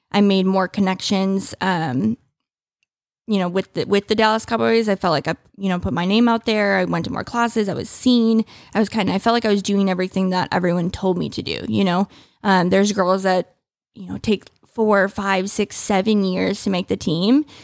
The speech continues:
So in my head, I'm, I didn't see that first year as, like,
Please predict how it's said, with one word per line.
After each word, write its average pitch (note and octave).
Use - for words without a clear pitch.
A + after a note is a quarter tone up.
So A3+
in G#3
my F#3+
head, G3
I'm, F#3
I F#3+
didn't F#3
see G3
that F#3
first G3
year F3
as, D3
like, C#3+